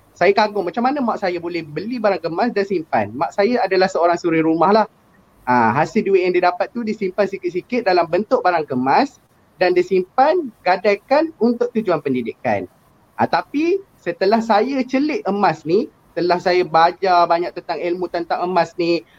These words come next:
apa yang dikongsikan oleh maha guru kita, Tuan Syukur, apa yang dikongsikan oleh kita punya mentor, ah, Tuan Zulkifli Syafiq, ah, baru saya sedar, saya nampak kat sini. Ah, maknanya sebenarnya macam saya cakap tadi lah, kita macam Tuan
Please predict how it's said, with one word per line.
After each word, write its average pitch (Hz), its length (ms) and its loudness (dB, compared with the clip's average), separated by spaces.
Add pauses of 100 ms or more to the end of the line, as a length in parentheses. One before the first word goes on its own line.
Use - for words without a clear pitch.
apa 156 240 -2
yang 170 160 6
dikongsikan 170 640 0
oleh 170 160 2
maha 165 320 2
guru 165 260 -4
kita, 170 320 -2
Tuan 165 220 -2
Syukur, 170 560 2 (240)
apa 156 240 -2
yang 170 100 2
dikongsikan 165 640 0
oleh 170 340 2
kita 175 220 -6
punya 165 160 0
mentor, 165 720 2
ah, 160 240 4
Tuan 165 240 0
Zulkifli 160 400 -6
Syafiq, 170 560 -2 (320)
ah, 151 160 4
baru 240 240 2
saya 262 160 0
sedar, 156 400 0
saya 226 180 -6
nampak 233 320 -4
kat 175 140 -8
sini. 131 340 -6 (480)
Ah, 131 240 4
maknanya 220 560 2 (400)
sebenarnya 240 720 0
macam 202 240 -2
saya 247 160 -2
cakap 254 240 0
tadi 240 160 0
lah, 233 160 0
kita 254 560 0
macam 226 240 -2
Tuan 226 160 2